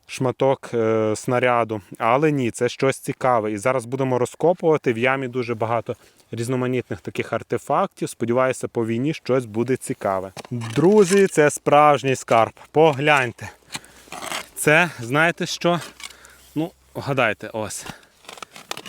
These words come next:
Вгадайте, тому що ми вже здогадалися. Це генератор. Це генератор. Ось там навіть є трішки мідної обмотки. Ну, її потрібно витягнути.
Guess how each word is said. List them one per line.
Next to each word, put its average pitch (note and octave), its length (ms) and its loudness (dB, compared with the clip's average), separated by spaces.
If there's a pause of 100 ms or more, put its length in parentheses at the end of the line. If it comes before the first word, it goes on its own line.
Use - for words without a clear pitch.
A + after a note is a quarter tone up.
(120)
Вгадайте, A#2 600 -2
тому C3 260 -8
що B2+ 200 -8
ми B2+ 140 -2
вже B2 180 -6
здогадалися. A#2 840 -4 (100)
Це - 160 -4
генератор. C3 580 -2 (720)
Це F3+ 260 0
генератор. C3+ 800 -2 (360)
Ось B2 240 -6
там D3 320 -2 (180)
навіть C3+ 520 -4
є B2+ 180 -4
трішки C3 460 -6
мідної B2 340 -4
обмотки. D#3 440 -2
Ну, D#3+ 220 -2
її B2 200 -4
потрібно B2 480 -4
витягнути. A#2 640 -8